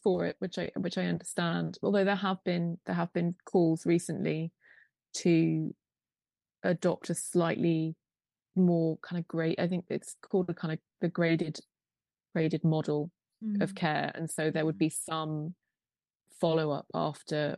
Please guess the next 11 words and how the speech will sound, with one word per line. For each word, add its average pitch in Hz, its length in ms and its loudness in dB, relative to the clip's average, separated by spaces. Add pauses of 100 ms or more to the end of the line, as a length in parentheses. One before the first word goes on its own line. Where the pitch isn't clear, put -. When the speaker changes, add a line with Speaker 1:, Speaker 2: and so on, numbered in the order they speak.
Speaker 1:
one 156 320 -2
miscarriage, 151 720 -6 (380)
some 156 360 -2
sort - 160 -4
of 160 80 -2
preliminary 156 460 2
tests - 400 -6
after - 260 -6
two, 147 480 0 (600)
and 160 180 4
then 147 380 -2